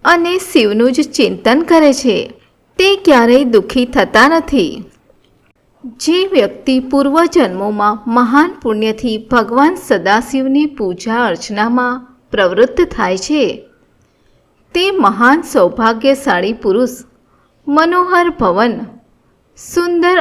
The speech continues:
આભૂષણોથી વિભૂષિત સ્ત્રીઓ, મનને સંતોષ થાય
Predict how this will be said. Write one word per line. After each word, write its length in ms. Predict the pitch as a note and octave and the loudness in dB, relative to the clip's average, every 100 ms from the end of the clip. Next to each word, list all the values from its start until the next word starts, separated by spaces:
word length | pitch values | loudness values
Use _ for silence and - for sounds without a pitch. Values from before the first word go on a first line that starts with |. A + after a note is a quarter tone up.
| - | 0
આભૂષણોથી 920 | - G#3+ C4 C#4 D#4 C#4 C#4 C4+ D4 D4 | 0 2 0 -2 0 -2 -2 -2 -2 -2
વિભૂષિત 720 | A#3 G3 B3+ B3+ C#4 C4 C4+ | -2 -4 -4 -4 -2 -4 -6
સ્ત્રીઓ, 760 | - - A3 A3+ C4 F#3 - - _ _ _ _ _ | -12 -4 0 4 6 4 -2 -14 _ _ _ _ _
મનને 500 | B3+ D4 F4 F4 F#4 | 0 2 2 0 -6
સંતોષ 600 | F#4+ - G3 F#3+ A#3 B3 | -6 -4 -4 -2 2 2
થાય 440 | C4 - C#4 D4 | 0 0 2 2